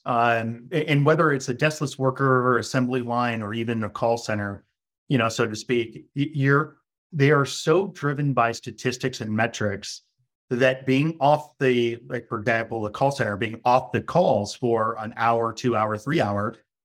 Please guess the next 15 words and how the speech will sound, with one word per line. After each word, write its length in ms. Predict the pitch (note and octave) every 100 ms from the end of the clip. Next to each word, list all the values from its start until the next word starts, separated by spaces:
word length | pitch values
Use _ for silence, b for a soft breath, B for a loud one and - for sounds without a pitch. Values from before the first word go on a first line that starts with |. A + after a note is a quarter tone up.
| _ -
has 280 | C#3+ C3 -
somewhat 420 | - G3 D#3 A#2+
of 80 | A2
an 140 | A#2+
impact 480 | B2 A#2+ G#2+ G#2 -
to 160 | B2+
the 100 | G#2+
business. 720 | G#2+ D3 - - G2 - - -
And 120 | A#2
unless 240 | A#2+ C3+ C3+
the 80 |
business 420 | C3 D#3 D#3+ C#3 C3
is 120 | A2+
willing 520 | A#2+ C#3+ C3+ B2 A2+
to 520 | - A#2+ A2+ A2 G#2+